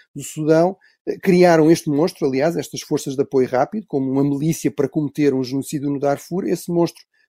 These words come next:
foi crescendo, acabou por se voltar contra as próprias forças armadas e agora aparentemente conseguiu, eh, conquistar a segunda maior cidade do país, um importante centro económico. Eh,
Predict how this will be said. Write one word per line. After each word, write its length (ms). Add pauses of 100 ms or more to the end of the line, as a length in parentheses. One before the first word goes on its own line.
foi 240
crescendo, 480 (420)
acabou 380
por 120
se 120
voltar 320
contra 240
as 80
próprias 320
forças 240
armadas 400
e 60
agora 180
aparentemente 540
conseguiu, 420 (320)
eh, 100
conquistar 420
a 40
segunda 320
maior 200
cidade 440 (320)
do 160
país, 340
um 60
importante 420
centro 360
económico. 560 (440)
Eh, 140